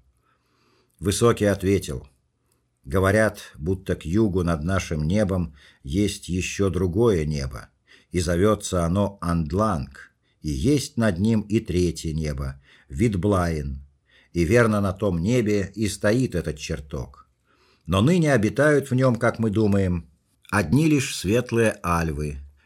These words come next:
и потому-то они бессмертны и всегда юны".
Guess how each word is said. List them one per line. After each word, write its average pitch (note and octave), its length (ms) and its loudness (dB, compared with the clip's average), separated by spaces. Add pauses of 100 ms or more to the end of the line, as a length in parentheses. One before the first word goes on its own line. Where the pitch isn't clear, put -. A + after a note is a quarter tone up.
и F#2+ 100 -2
потому-то C3 600 0
они B2+ 340 0
бессмертны A2 1040 -2 (120)
и C#3+ 120 2
всегда G2 720 -6
юны". C#2 640 -6